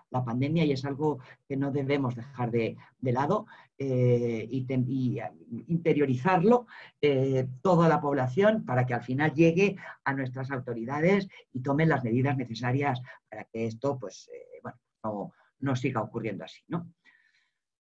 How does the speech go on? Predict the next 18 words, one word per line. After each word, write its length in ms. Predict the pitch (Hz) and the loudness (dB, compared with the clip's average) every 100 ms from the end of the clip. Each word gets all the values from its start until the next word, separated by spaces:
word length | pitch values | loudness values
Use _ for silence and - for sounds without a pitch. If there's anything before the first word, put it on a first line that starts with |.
| _ _ - | _ _ 2
Y 100 | 214 | 4
en 140 | - | 4
cuanto 360 | 190 185 175 180 | 2 2 4 4
a 60 | |
la, 580 | 175 170 170 165 165 151 135 - | 6 6 8 8 6 2 -6 0
a 100 | 165 | 2
la 160 | 165 | 4
pac, 380 | 214 233 - - _ | 2 0 -2 -12 _
ya, 300 | - 131 123 - 127 _ - | -2 0 0 -4 -16 _ -20
eh, 720 | - 117 117 123 123 123 123 - | -8 -4 0 2 4 2 2 2
tiene 240 | 202 196 | 6 6
algo 240 | 185 185 | 6 6
de 180 | 170 165 | 6 6
muy 140 | 165 170 | 6 6
bueno, 260 | 240 240 | 6 6
la 160 | 185 135 | 4 4
nueva 320 | 151 151 147 | 2 0 2
pac, 300 | 185 170 - | 0 0 -4